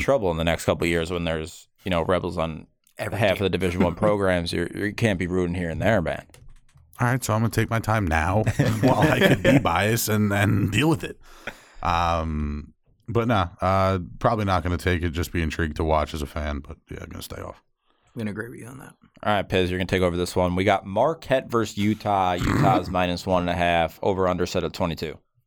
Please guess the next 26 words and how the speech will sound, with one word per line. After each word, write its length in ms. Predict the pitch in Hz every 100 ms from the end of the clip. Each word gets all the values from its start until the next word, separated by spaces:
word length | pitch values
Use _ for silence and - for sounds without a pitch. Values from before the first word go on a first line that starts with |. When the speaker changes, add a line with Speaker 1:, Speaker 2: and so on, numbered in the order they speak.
| -
Speaker 1:
and 100 | 82
a 40 |
half. 160 | 78 - _ _ -
Speaker 2:
All 60 | 120
right, 100 | 92
so 80 | 107
like 120 | 98
I 20 |
said, 240 | 92 - 92
I, 180 | 90 110 - -
I 60 | 95
apologize 460 | - 98 90 95
to 80 | -
Marquette, 440 | 92 95 123 117 - _ -
but, 180 | 98 95
uh, 460 | 95 85 85 58 - _ - - -
we're 80 | 117
going 180 | 120
with 120 | 101 104
the 80 |
Utes, 500 | 101 120 123 - - - - - _ _ _ -
minus 200 | 101 -
one 100 | 92
and 60 |
a 40 | 69
half. 240 | 73